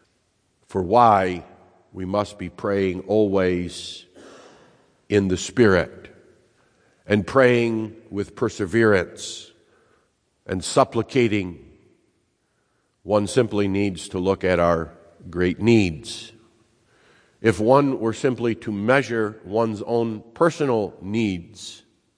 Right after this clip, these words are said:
they would warrant continual prayer. If we truly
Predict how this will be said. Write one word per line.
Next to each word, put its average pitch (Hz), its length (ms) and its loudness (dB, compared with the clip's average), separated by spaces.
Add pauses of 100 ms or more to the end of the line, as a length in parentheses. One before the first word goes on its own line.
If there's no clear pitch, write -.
(760)
they 101 120 2
would 101 220 0
warrant 101 420 4 (320)
continual 107 840 4 (360)
prayer. 98 380 6
If 98 120 -2
we 110 200 4
truly 175 760 6